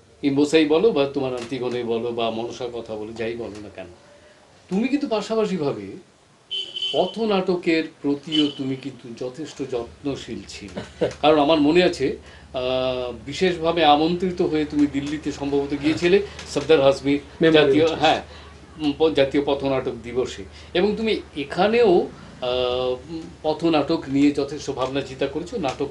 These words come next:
Speaker 1: করেছো, নানা জায়গায় করেছো। তো একটু, আহ, আমাদের সময় শেষ হয়ে আসছে, কিন্তু এই জায়গাটা জানা আমার বাকি রয়ে গেছে, আপনাদেরও তো অবশ্যই বাকি রয়ে গেছে। তো শেখর দার কাছ থেকে জানবো, পথনাটক নিয়ে তোমার ভাবনা চিন্তা জায়গা।
Speaker 2: আচ্ছা, এটা মূলত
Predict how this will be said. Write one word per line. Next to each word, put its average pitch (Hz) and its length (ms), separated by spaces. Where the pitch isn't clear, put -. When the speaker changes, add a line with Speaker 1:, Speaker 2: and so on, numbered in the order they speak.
Speaker 1:
করেছো, 160 320
নানা 160 260
জায়গায় 131 380
করেছো। 98 320
তো 233 160
একটু, 214 460
আহ, 131 380
আমাদের 127 260
সময় 123 300
শেষ 127 220
হয়ে 202 140
আসছে, 131 300
কিন্তু 147 280
এই 143 120
জায়গাটা 185 300
জানা 143 260
আমার 165 280
বাকি 160 240
রয়ে 135 220
গেছে, 113 300
আপনাদেরও 117 440
তো 143 120
অবশ্যই 113 340
বাকি 123 280
রয়ে 113 220
গেছে। 117 320
তো 175 60
শেখর 135 320
দার 156 120
কাছ 156 220
থেকে 156 140
জানবো, 185 420
পথনাটক 208 640
নিয়ে 151 240
তোমার 135 280
ভাবনা 113 300
চিন্তা 107 200
জায়গা। 95 280
Speaker 2:
আচ্ছা, - 240
এটা 269 340
মূলত 202 440